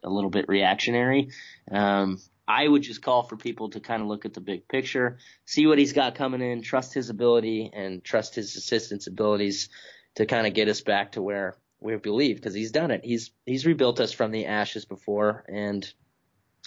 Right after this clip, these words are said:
you know, of course we don't <laughs> wanna be in the ashes, but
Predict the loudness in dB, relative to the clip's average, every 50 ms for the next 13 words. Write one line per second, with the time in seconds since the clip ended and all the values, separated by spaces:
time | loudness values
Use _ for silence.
0 | -20 -20 _ _ _ _ _ 0 2 4 4 4 2 0 -4 0 4 4 4 4
1 | 4 4 4 4 4 2 2 0 -2 0 0 0 0 0 -2 -2 -4 -4 -4 -6
2 | -8 -10 -14 -12 -10 -8 -8 -8 -8